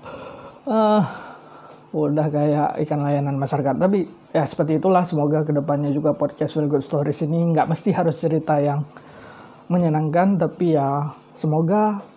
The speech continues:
apa yang kulakukan ini menyenangkan buat diri aku sendiri, itu udah lebih dari cukup. Terima kasih. Eh,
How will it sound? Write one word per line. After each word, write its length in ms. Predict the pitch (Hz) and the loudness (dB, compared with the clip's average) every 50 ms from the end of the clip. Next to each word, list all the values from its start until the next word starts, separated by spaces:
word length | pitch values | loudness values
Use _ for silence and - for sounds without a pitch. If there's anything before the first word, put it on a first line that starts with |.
| _ _ - | _ _ -6
apa 180 | 160 - - 160 | -4 -2 0 2
yang 160 | 156 160 156 | 2 2 0
kulakukan 480 | 147 165 165 160 - - 175 170 165 165 | 2 2 2 2 2 2 2 2 2 2
ini 480 | 165 165 170 170 175 185 190 190 185 | 2 2 2 2 2 2 2 0 0
menyenangkan 640 | 180 165 165 165 160 160 156 160 170 156 - 180 175 | 0 2 2 2 2 2 2 2 0 2 2 2 2
buat 160 | 165 156 151 | 2 2 2
diri 220 | 160 165 160 165 165 | 2 2 2 2 2
aku 100 | 156 170 | 2 0
sendiri, 400 | 156 165 170 165 175 185 175 165 | 0 2 2 2 4 4 2 2
itu 80 | - | 0
udah 140 | 165 147 135 143 | 0 0 0 -2
lebih 160 | 131 139 131 | -2 -2 -2
dari 160 | 135 127 127 | -2 -2 -4
cukup. 320 | - - - 147 - - | -6 -8 -10 -10 -10 -10
Terima 160 | - 170 175 185 | -6 -4 -2 0
kasih. 400 | 185 202 196 196 202 196 180 180 - - - - - - - - - - - - - - - | 0 0 0 0 0 -2 -2 -2 -6 -20 -20 -20 -20 -18 -18 -18 -18 -18 -20 -20 -14 -4 0
Eh, 380 | 220 220 226 214 214 214 202 | 4 6 8 8 8 8 6